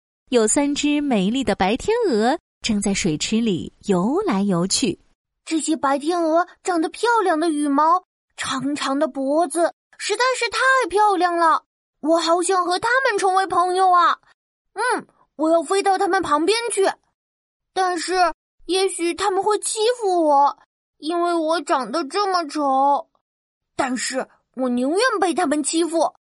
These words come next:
Speaker 2: 我也要飞到它们身边。”
Speaker 1: 于是丑小鸭飞到水池里，白天鹅一看到丑小鸭，就张开翅膀朝它扑来。
Speaker 2: “他们是来欺负我了吧？”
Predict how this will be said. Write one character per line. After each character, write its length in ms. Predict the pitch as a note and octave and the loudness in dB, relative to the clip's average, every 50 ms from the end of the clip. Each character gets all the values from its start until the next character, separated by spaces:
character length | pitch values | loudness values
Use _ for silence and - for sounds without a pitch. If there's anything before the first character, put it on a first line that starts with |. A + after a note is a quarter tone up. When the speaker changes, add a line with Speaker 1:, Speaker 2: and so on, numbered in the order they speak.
| _ _ _ | _ _ _
Speaker 2:
我 260 | - B3 B3+ C4 C#4+ | -6 -4 -2 0 0
也 160 | C#4 C#4 C4 | 0 -2 -2
要 120 | C4+ B3+ C4 | -2 -2 -2
飞 220 | C4+ - E4+ F#4 | -2 -4 -4 -2
到 180 | - F4 D#4 D4 | 0 0 0 0
它 140 | E4 F4 | 0 0
们 140 | E4+ E4 E4+ | 0 0 0
身 240 | D4+ D#4 F#4 F4+ F#4 | 0 0 -2 -2 -2
边。” 340 | E4+ G4 F#4+ F#4+ F4+ - - _ _ _ _ _ _ _ _ _ - | 0 2 2 2 2 0 -4 _ _ _ _ _ _ _ _ _ -2
Speaker 1:
于 140 | D#4 E4 F4+ | 0 0 2
是 380 | F4+ - - G#4 F#4 F4 D#4+ - _ _ _ _ _ | 2 2 2 2 0 0 -2 -6 _ _ _ _ _
丑 180 | - - A#3 C4 | -4 -2 0 0
小 160 | - B3+ A3+ | 2 2 0
鸭 240 | A3 B3 B3+ B3 B3+ | 2 0 0 0 -2
飞 200 | B3+ - D#4 D#4 | -2 -2 -2 -2
到 140 | - D4+ C4+ | 0 0 0
水 220 | B3 - - E3+ D3+ | 0 0 0 0 0
池 260 | - - - - G3 | -2 -4 -2 0 0
里， 320 | A#3 D#4+ G4 E4 E3+ - _ _ _ _ _ _ _ _ _ _ _ _ _ - | 2 2 2 0 0 -2 _ _ _ _ _ _ _ _ _ _ _ _ _ 0
白 160 | D#4+ E4 F4+ | 0 0 2
天 240 | - - G#4 G#4 G#4 | 2 2 2 2 2
鹅 240 | F4 C#4 C4 C#4 D4 D4 - | 2 2 2 0 0 -2 0
一 200 | B3 A#3 B3+ D#4 | 0 2 2 0
看 260 | D#4 - - A4 G#4+ | 0 -2 -2 0 2
到 100 | G4 D#4+ | 2 0
丑 200 | - - A#3 A#3+ | 0 0 0 2
小 160 | A#3 B3 G#3+ G3+ | 2 2 2 2
鸭， 260 | G#3+ A#3+ A#3+ B3+ C4 - _ _ _ - | 2 0 0 -2 -4 -6 _ _ _ 0
就 120 | - A3 | 0 2
张 240 | F#3+ - B3+ B3+ B3+ | 2 2 2 0 0
开 180 | - B3+ C4+ C#4 | -2 -4 -2 -2
翅 340 | - - - - A4 G4 D4 | 0 0 0 2 2 2 2
膀 320 | - G3 F3+ E3+ F#3 G#3 | 2 0 0 0 -2 -4
朝 200 | - - - E3+ | -6 -2 -2 0
它 140 | E3+ - F3 - | 0 0 -2 -2
扑 280 | - - - - F#4+ G#4 | -4 -6 -2 0 0 2
来。 260 | F#4 G#3 E3 E3+ - _ _ _ _ _ _ _ _ _ _ _ _ _ | 2 0 -2 -4 -8 _ _ _ _ _ _ _ _ _ _ _ _ _
Speaker 2:
“他 180 | - G#4 A4 A4 | -2 -2 0 0
们 140 | G4+ G#4+ G4+ | 0 -2 -2
是 140 | G4+ - G#4+ | -2 -2 0
来 200 | G#4+ A4 G#4+ G#4 | 0 0 -2 -4
欺 180 | - - - G#4 G#4+ | -4 -4 -2 -2 -2
负 280 | A#4+ B4 B4 A4+ A4 G#4 | -2 -2 -2 0 2 2
我 100 | G4+ F4+ | 2 2
了 120 | E4+ E4 | 2 2
吧？” 340 | C#4 D#4+ D4+ D4 C4+ B3 - | 2 2 2 2 0 0 -4